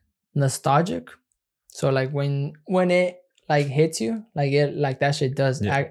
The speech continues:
Speaker 1: actually hit you. You know what I mean? So I would say yes, tune in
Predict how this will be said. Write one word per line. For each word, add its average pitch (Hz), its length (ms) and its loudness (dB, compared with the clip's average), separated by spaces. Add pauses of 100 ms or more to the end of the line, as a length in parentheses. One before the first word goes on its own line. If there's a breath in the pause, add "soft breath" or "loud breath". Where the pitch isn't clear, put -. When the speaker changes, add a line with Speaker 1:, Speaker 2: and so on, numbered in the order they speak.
Speaker 1:
actually 139 400 -2
hit 135 260 -2
you. 139 100 -6
You 143 180 -4
know 139 120 -4
what 139 60 -4
I 139 40 -4
mean? 160 260 -2 (1600)
So 147 140 0
I - 20 4
would 139 140 2
say 143 160 0
yes, 131 320 -2
tune 135 240 -2
in 135 320 -2